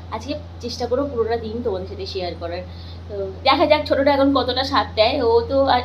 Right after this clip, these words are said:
একটু আগেই উঠে গেছিলো, আবার ঘুম পাড়িয়ে দিলাম। ও মানে যেদিন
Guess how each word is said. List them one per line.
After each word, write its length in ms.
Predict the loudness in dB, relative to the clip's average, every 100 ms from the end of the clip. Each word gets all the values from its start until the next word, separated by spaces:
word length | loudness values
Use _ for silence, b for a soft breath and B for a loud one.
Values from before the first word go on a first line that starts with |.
| -2
একটু 220 | -6 4
আগেই 260 | 4 4 -2
উঠে 200 | 0 2
গেছিলো, 340 | 2 -2 -4 -4 -6 B B -2
আবার 200 | 2 2
ঘুম 180 | 0 -4 -4
পাড়িয়ে 260 | -4 -2
দিলাম। 280 | -2 0 -2 -4 B B -4
ও 60 | -4 -2
মানে 220 | -4 -4 -4
যেদিন 260 | -4 -4